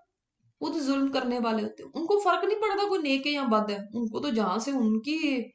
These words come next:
अ, फायदा हो रहा था वो तो वो देखते हैं। लेकिन इसका criteria different था। और इसने कहा कि जो ईमान लाके सौले अमल करेगा, फिर हम उसको जजा, अ, उसके लिए जज़ाअनिल हुस्ना।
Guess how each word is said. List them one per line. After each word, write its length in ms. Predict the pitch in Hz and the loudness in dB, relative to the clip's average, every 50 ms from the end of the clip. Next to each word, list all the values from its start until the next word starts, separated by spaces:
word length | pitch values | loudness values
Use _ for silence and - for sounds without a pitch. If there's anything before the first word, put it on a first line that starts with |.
| _ _ _ _ _ _ _ _ - | _ _ _ _ _ _ _ _ -4
अ, 140 | 190 190 185 | -2 0 0
फायदा 380 | 185 - 196 190 185 190 240 | 0 0 0 2 4 4 4
हो 140 | 277 294 277 | 6 6 6
रहा 160 | 269 277 277 269 | 6 4 4 2
था 40 | 277 | 0
वो 120 | 269 254 | 0 0
तो 120 | 262 269 269 | 0 -2 0
वो 160 | 262 311 392 | 0 2 2
देखते 360 | - 302 247 220 - - - | 2 0 0 -2 -4 -10 -16
हैं। 80 | 220 220 - _ _ _ _ _ _ - | -18 -18 -18 _ _ _ _ _ _ -16
लेकिन 220 | - - 320 330 | -10 -8 -8 -8
इसका 420 | 330 - - 339 - - - 392 370 | -6 -6 -4 -4 -4 -2 -2 -2 -4
criteria 640 | 370 302 294 262 262 254 269 269 269 277 311 320 | -2 -2 -4 -2 -2 -2 0 -2 0 -2 -2 -2
different 420 | 226 233 220 - - 294 339 359 - | -2 -2 -2 -4 -6 -8 -10 -10 -10
था। 240 | - 202 190 - _ _ _ _ _ _ _ _ _ _ _ _ _ _ _ _ _ _ _ _ _ _ _ _ _ _ _ _ _ _ _ _ _ _ _ _ _ _ _ _ _ _ _ - | -12 -14 -16 -16 _ _ _ _ _ _ _ _ _ _ _ _ _ _ _ _ _ _ _ _ _ _ _ _ _ _ _ _ _ _ _ _ _ _ _ _ _ _ _ _ _ _ _ 0
और 400 | - 269 294 302 311 302 - - - | 2 2 4 4 2 0 -2 -4 -6
इसने 260 | 269 - - 339 370 | -8 -8 -6 -6 -6
कहा 300 | 359 330 302 294 311 359 | -4 -4 -4 -4 -4 -4
कि 160 | 359 381 381 | -2 -2 -2
जो 240 | 285 247 311 339 - - 247 | -2 -2 -4 -6 -6 -6 -8
ईमान 720 | 254 254 254 247 220 196 196 220 254 294 370 392 381 339 | -6 -2 0 2 2 4 4 4 4 4 4 4 4 4
लाके 420 | 285 247 220 208 208 - 180 170 170 | 6 4 4 4 2 -2 -6 -8 -8
सौले 560 | - - - - 277 285 311 330 320 311 285 | -8 -8 -8 -4 -2 2 2 2 2 2 0
अमल 380 | 277 277 214 214 208 254 349 370 | 0 0 0 0 2 2 2 0
करेगा, 420 | 359 330 320 330 339 320 339 359 | -2 -2 -4 -2 -4 -4 -4 -4
फिर 440 | 370 370 - - _ _ 226 214 196 | -6 -6 -8 -14 _ _ -8 -8 -6
हम 300 | 196 190 190 196 202 - - | -8 -8 -10 -12 -14 -12 -8
उसको 340 | 269 262 - - - 240 214 | -8 -8 -8 -6 -6 -6 -6
जजा, 440 | - - 180 180 175 175 175 185 | -4 -4 -6 -6 -6 -6 -6 -6
अ, 800 | 190 - - - - - - _ _ - - - - - - - - | -6 -8 -10 -14 -18 -18 -20 _ _ -16 -14 -14 -12 -10 -6 -2 -2
उसके 260 | 226 226 - - 320 | -2 -2 -2 -2 -2
लिए 160 | 285 302 330 | 0 0 0
जज़ाअनिल 760 | 285 208 196 180 170 185 196 220 214 - 262 247 262 269 240 - 180 | 0 -2 -2 -2 0 2 0 0 0 0 -4 -2 -2 -2 -2 -2 -2
हुस्ना। 540 | 190 220 - - 254 240 214 165 135 - | -4 -4 -4 -4 -6 -4 -4 -4 -6 -8